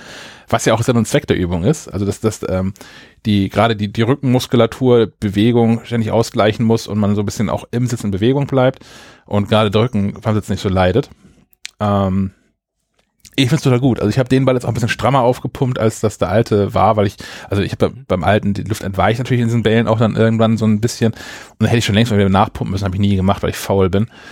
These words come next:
Ähm, von daher sitze ich jetzt deutlich besser als vorher, weil es nochmal ein festerer Sitz ist. Ähm, ich hab, auch wenn das, äh, dann,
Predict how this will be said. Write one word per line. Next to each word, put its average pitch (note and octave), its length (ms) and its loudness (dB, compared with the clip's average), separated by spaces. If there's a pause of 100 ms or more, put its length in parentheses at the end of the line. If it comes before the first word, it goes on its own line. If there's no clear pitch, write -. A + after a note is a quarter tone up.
(260)
Ähm, G2 460 2 (220)
von - 120 -2
daher A2+ 120 2
sitze B2 180 0
ich - 40 4
jetzt - 100 -4
deutlich A2+ 300 0 (140)
besser A2 520 0
als F#2 160 0
vorher, G2 360 0
weil G2 100 2
es - 100 -2
nochmal G2+ 180 0
ein - 40 -8
festerer F#2 540 -2
Sitz - 240 -8
ist. - 240 -12 (720)
Ähm, F#2+ 540 2 (1300)
ich - 140 -4
hab, - 160 -6
auch - 140 -2
wenn A2+ 80 2
das, G#2 220 -2
äh, A2 120 -2
dann, G#2 200 0